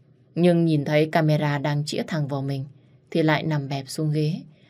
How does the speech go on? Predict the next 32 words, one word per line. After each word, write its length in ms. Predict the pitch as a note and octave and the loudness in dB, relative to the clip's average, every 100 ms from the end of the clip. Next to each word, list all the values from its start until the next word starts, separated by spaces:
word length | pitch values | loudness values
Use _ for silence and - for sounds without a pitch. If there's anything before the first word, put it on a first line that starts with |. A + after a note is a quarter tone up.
| _ | _
Hoàng 240 | E3 E3 D#3 | 2 4 6
và 140 | D3+ | 4
Ngọc 220 | D3+ D3 D3+ | 4 2 2
cùng 200 | D3 C3+ | -2 0
rời 220 | C#3+ C#3 | 0 0
đi. 220 | D#3 D#3 - _ _ _ | 0 -4 -12 _ _ _
Họ 200 | - E3 | 0 2
bước 200 | A3+ B3 | 2 0
vào 180 | D3+ C3+ | -4 -4
thang 200 | D3+ D3+ | -4 -4
máy. 300 | C#3 C#3 G3 - _ _ _ _ _ | -2 -4 -8 -12 _ _ _ _ _
Hoàng 300 | D#3+ D#3 D3+ | 2 4 4
bỗng 160 | A3 | 2
sực 220 | A3 D#3 | 0 -2
nhớ 220 | D3+ D3 F3 | 0 0 0
ra 160 | F#3+ D3+ | 0 0
chuyện 240 | E3 - | -2 -2
quan 180 | D#3+ D3+ | -2 -2
trọng 240 | D3 C3+ - _ _ | -4 -8 -14 _ _
nên 180 | D#3+ D3 | 0 0
nói 160 | E3+ D#3+ | 0 -2
ngay: 280 | D#3 D3+ - - - - _ _ _ _ - _ _ _ _ - | -2 -4 -6 -20 -20 -20 _ _ _ _ -20 _ _ _ _ 2
"Đợi 160 | D#3 D#3+ | 4 6
tôi 100 | D#3+ | 4
lên 180 | D#3 | 4
tầng 160 | D3+ C#3 | 0 0
bảy, 280 | C#3+ C3 - _ _ - | 0 -2 -8 _ _ -2
rồi 340 | D3+ D3+ D3+ | 4 4 4
chúng 160 | D3+ D#3 | 0 -2
ta 120 | F#3+ F#3+ | -2 0
cùng 160 | C#3+ | -4
xuống. 260 | - D3 | -2 -4